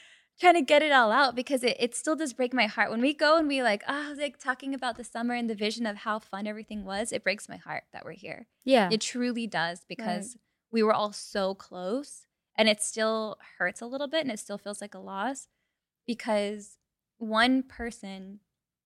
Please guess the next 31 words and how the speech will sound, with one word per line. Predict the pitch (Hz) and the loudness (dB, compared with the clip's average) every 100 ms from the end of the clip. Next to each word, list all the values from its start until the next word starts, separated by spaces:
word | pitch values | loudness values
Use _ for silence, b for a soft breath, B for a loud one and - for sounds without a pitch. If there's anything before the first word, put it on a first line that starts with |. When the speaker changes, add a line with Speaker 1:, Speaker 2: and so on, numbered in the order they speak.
| _ _ | _ _
Speaker 1:
cheated, | - 226 202 196 196 - _ _ _ 190 | -2 0 2 0 -4 -16 _ _ _ -12
uh, | - - | -12 -6
on | 208 202 | -4 2
Speaker 2:
On | 214 | 4
Speaker 1:
one, | 208 202 - - | 4 0 -8 -10
on | 208 196 202 202 | -8 -6 -8 -6
another | 214 208 | 4 6
Speaker 2:
Right. | 190 175 | 6 4
Speaker 1:
person. | 190 - 185 214 _ | -4 -10 -14 -16 _
Speaker 2:
Painting | - 320 320 | 8 10 12
you | 285 | 10
the | 220 | 8
picture, | 226 - 208 | 2 -2 -2
we're | 196 196 | 0 0
all | - 220 | 2 2
friends. | 214 - 165 160 - | 2 -2 -4 -4 -10
There's | 185 175 | -8 -8
a | 175 | -8
group | 190 185 | -8 -8
of | 175 - | -10 -8
seven | - 175 175 | -4 -4 -2
or | 170 | -4
eight | 165 160 | -6 -8
of | - | -10
us. | - - - - _ _ _ 247 | -12 -12 -16 -20 _ _ _ 6
Most | 349 - | 6 6
of | 226 | 2
us | 185 - | 0 -2
are | 160 | -8
coupled | - - - - | -8 -10 -12 -8
up. | 196 | -8